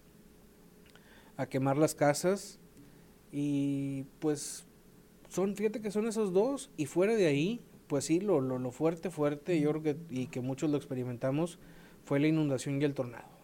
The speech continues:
Esas sí son las que siento yo que a lo mejor no es un incendio, era cuestión de rescate, pero sí el hecho de meterte al agua, de después ver todo lo que ocasionó el tornado, todos los destrozos que hizo, que nunca lo habíamos vivido aquí en la ciudad,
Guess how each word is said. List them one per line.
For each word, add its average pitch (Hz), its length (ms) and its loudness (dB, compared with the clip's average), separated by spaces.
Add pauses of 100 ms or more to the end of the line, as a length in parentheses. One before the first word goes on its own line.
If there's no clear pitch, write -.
Esas 143 220 -4
sí 147 160 -2
son 143 180 -2
las 143 220 -2
que 120 400 -6 (600)
siento 151 400 2
yo 151 340 6
que 151 100 2
a 143 40 6
lo 143 100 4
mejor 160 300 4
no 180 140 4
es 175 80 -2
un 180 140 6
incendio, 226 580 2 (340)
era 151 280 6
cuestión 151 380 2
de 156 80 6
rescate, 165 520 0
pero 131 460 0
sí 143 220 -2
el 143 100 2
hecho 143 220 -2
de 143 80 2
meterte 135 380 -2
al 135 100 2
agua, 185 440 4 (580)
de 123 840 -6
después 139 420 -4
ver 156 140 0
todo 147 240 0
lo 147 100 0
que 143 80 -6
ocasionó 131 360 -4
el 139 80 -6
tornado, 143 600 0
todos 135 280 -2
los 131 120 -4
destrozos 135 420 -8
que 131 120 -6
hizo, 135 280 -4
que 127 100 -8
nunca 147 300 -4
lo 135 160 -2
habíamos 135 240 -2
vivido 135 240 0
aquí 135 160 -6
en 135 60 -2
la 135 60 -2
ciudad, 131 380 -2